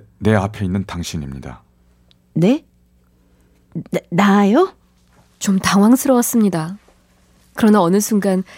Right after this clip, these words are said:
Speaker 3: 그 사람이 제 마음속에 들어와 있다는 걸 그때서야 느끼게 되었죠.
Speaker 1: 내가 돌아올 때가 언젠지 몰라요. 하지만 반드시 돌아올 겁니다. 약속해요.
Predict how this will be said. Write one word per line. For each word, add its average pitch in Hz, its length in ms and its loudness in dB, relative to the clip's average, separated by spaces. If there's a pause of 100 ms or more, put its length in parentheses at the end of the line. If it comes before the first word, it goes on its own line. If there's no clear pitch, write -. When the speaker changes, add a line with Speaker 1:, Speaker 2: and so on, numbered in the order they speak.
(140)
Speaker 3:
그 214 100 -6
사람이 190 320 0
제 208 140 -2
마음속에 190 560 0
들어와 202 340 0
있다는 190 380 -4
걸 165 300 -10 (300)
그때서야 185 540 -6
느끼게 196 400 -2
되었죠. 170 560 -6 (1400)
Speaker 1:
내가 104 220 0
돌아올 98 320 -4
때가 95 200 -4
언젠지 90 400 -4
몰라요. 76 500 -10 (360)
하지만 98 360 -2 (840)
반드시 107 380 -4
돌아올 92 260 -6
겁니다. 73 420 -14 (520)
약속해요. 82 520 -10